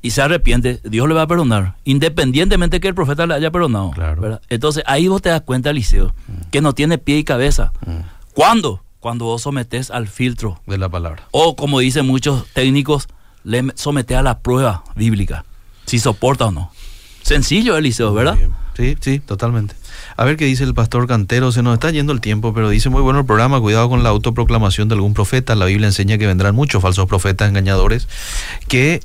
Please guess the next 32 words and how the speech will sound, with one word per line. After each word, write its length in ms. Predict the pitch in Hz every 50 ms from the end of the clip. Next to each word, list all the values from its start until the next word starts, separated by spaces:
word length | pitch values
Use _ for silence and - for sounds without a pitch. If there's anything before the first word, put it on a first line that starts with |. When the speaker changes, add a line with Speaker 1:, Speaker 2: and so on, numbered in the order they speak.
| -
Speaker 2:
eh, 800 | - 110 117 120 117 113 113 113 113 113 110 110 110 110 110 107 95 87
a 40 | 87 85
ver, 100 | 80 82
¿dónde 200 | 87 90 92 92
se 80 | 95 92
me 100 | 90 85
fue? 240 | 82 90 113 127 - - - - - - - - - - - - - - - - - - -
Que 240 | - - 127 143 143 -
harán 340 | 123 117 113 123 135 143 143
milagros, 500 | 135 120 113 117 135 143 143 135 131 117 -
pero 180 | 110 98 107
no 140 | 104 123 139
son 200 | 131 - 131 123
parte 340 | 113 123 127 135 131 - 110
del 100 | 98 92
Señor 260 | 95 87 87 87 87
Jesús". 300 | 90 90 82 82 82 -
Saludos, 360 | - 92 107 131 127 104 90
pastor 280 | 87 95 85 - 95 98
David 200 | 95 85 90 90
Cantero. 380 | - 82 73 73 - 65 - - - - - - - - - - - - - - - - - - - - - - - -
Speaker 1:
Gracias, 300 | 110 120 139 139 151 104
pastor, 280 | 101 95 - 95 95 92
por 120 | 113 104
tu 80 | 110 113
aporte. 440 | - - 85 90 85 - 95 101 95
Speaker 2:
Muy 260 | 87 101 123 143 143
de 60 | 127
acuerdo, 300 | 113 - 120 120 110 98
dice 180 | 90 87 90 92
Dani 220 | 82 82 85 87
Riveros. 540 | 87 98 107 127 139 151 151 151 - - -